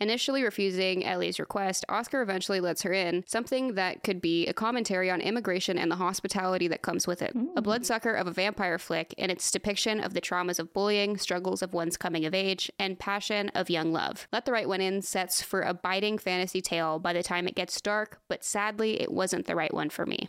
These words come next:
Speaker 2: Hmm. Well, it didn't seem like they were, they disliked it.
Speaker 1: They, yeah, it seems like they, they understood what could be, what's good about
Speaker 2: Uh-huh.
Speaker 1: it, but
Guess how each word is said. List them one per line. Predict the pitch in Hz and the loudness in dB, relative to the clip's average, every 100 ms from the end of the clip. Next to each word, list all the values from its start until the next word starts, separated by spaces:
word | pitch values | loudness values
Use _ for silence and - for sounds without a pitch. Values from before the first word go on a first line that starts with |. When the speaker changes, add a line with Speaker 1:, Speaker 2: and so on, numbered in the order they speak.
| - | -8
Speaker 2:
Hmm. | 427 285 - _ _ - | -4 -4 -4 _ _ -4
Well, | 254 285 | -2 -2
it | |
didn't | 370 196 | -2 -4
seem | - 202 294 | -2 0 2
like | 339 196 | 0 0
they | 165 170 | 0 0
were, | 160 156 165 - - | 0 0 -4 -6 -2
they | 185 | 0
disliked | 175 160 - 147 143 | 0 -2 -2 -4 -2
it. | 143 190 - _ | -4 -4 -8 _
Speaker 1:
They, | 240 180 110 | -4 -4 -4
yeah, | 202 202 156 | -2 0 2
it | 160 156 | 0 0
seems | 247 | 0
like | 269 240 | 0 0
they, | 208 127 64 - _ - - | 2 0 -4 -14 _ -10 -2
they | 208 | 0
understood | 175 220 226 - - 208 208 202 | 2 2 0 0 2 2 2 0
what | 190 - | -2 -2
could | 202 190 | -4 -2
be, | - | -2
what's | 175 - | 0 0
good | - 220 | -2 0
about | 233 226 | 4 4
Speaker 2:
Uh-huh. | 196 190 185 | 4 2 -2
Speaker 1:
it, | 220 196 | -4 -2
but | 170 | 0